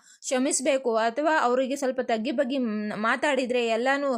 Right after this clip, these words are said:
ಬಗೆಹರಿತಿತ್ತಲ್ವಾ ಮಾವ?" ಅಂತ ರೋಹಿಣಿ ಮತ್ತೆ ಶಾಂತಿ ಮುಂದೆ ಬಿಲ್ಡಪ್ ಕೊಡ್ತಾ ಇರ್ತಾಳೆ. ಆಗ ಮನೋಜ ಕೂಡ, "ಅವನು ಇಲ್ಲಿ ಮಾತ್ರ ಅಲ್ಲ, ಎಲ್ಲಿ ಹೋದ್ರೂನು ಹೀಗೆ ಯಾವ,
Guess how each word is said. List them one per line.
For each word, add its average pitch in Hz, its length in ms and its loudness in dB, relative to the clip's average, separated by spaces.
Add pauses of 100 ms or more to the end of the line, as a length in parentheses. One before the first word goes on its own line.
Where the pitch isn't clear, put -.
(320)
ಬಗೆಹರಿತಿತ್ತಲ್ವಾ 254 920 0
ಮಾವ?" 226 320 0
ಅಂತ 220 280 -2
ರೋಹಿಣಿ 262 400 0
ಮತ್ತೆ 233 400 0
ಶಾಂತಿ 247 340 -2
ಮುಂದೆ 247 320 0
ಬಿಲ್ಡಪ್ 226 380 -2
ಕೊಡ್ತಾ 240 320 0
ಇರ್ತಾಳೆ. 214 440 -2 (240)
ಆಗ 269 280 2
ಮನೋಜ 262 420 0
ಕೂಡ, 254 260 2 (480)
"ಅವನು 262 280 0
ಇಲ್ಲಿ 269 240 0
ಮಾತ್ರ 269 340 -2
ಅಲ್ಲ, 277 160 0
ಎಲ್ಲಿ 233 240 0
ಹೋದ್ರೂನು 285 440 0
ಹೀಗೆ 240 640 0
ಯಾವ, 220 240 2